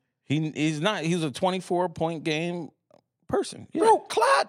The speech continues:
Speaker 2: was the man. Why are you
Speaker 1: Twenty-four
Speaker 2: saying,
Speaker 1: point, twenty-four
Speaker 2: but why,
Speaker 1: points a game.
Speaker 2: but why is you saying
Speaker 1: Twenty-four
Speaker 2: that
Speaker 1: points a
Speaker 2: like
Speaker 1: game.
Speaker 2: Clyde wasn't the
Speaker 1: No,
Speaker 2: man?
Speaker 1: I'm, I'm giving you facts. You want facts?
Speaker 2: That is facts.
Speaker 1: What I'm saying is LeBron James played against better competition than Jordan did back in the day. Back in the day, teams usually had two All-Stars in order to play against, correct?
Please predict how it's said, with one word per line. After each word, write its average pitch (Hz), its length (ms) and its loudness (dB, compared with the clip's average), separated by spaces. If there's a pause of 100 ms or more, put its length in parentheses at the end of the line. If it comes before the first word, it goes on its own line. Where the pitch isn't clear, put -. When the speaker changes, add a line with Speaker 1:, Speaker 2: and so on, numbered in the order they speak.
Speaker 2:
was 294 180 2
the 254 120 0
man. 247 380 2
Why - 120 -2
are 156 40 2
you 165 140 4
Speaker 1:
Twenty-four 190 200 0
Speaker 2:
saying, 127 260 -4
Speaker 1:
point, - 160 -20
twenty-four 180 340 4
Speaker 2:
but 220 40 6
why, - 40 2
Speaker 1:
points 214 200 -2
a 208 40 -6
game. 175 320 -4
Speaker 2:
but - 160 2
why 196 240 4
is 196 120 0
you 208 100 -2
saying 151 160 4
Speaker 1:
Twenty-four 185 280 4
Speaker 2:
that 156 80 2
Speaker 1:
points 165 180 -2
a 175 40 -4
Speaker 2:
like 151 160 4
Speaker 1:
game. 107 80 -6
Speaker 2:
Clyde 180 420 2
wasn't 165 400 0
the 127 40 -2
Speaker 1:
No, 165 160 6
Speaker 2:
man? 202 140 4
Speaker 1:
I'm, 156 160 0
I'm 143 180 -6
giving 160 280 -2
you 151 120 -2
facts. 147 380 -2
You 139 60 -4
want 143 160 -2
facts? 185 340 0
Speaker 2:
That 196 200 4
is 262 240 0
facts. 139 360 -2
Speaker 1:
What 151 100 6
I'm 190 140 2
saying 196 320 0
is 156 200 0
LeBron 147 420 0
James 165 280 -4
played 160 240 0
against 131 360 -4
better 156 400 2
competition 147 760 -2
than 120 160 -2
Jordan 135 320 0
did 131 180 0
back 127 220 2
in 123 60 -6
the 113 80 -2
day. 110 200 0
Back 147 320 -2
in 214 80 -4
the 190 80 -2
day, 165 420 -2 (120)
teams 170 320 -2
usually 147 240 0
had 120 240 0
two 165 220 0
All-Stars 117 580 0
in 110 100 -4
order 110 200 0
to 98 80 -10
play 104 240 -2
against, 95 320 -10
correct? 131 360 0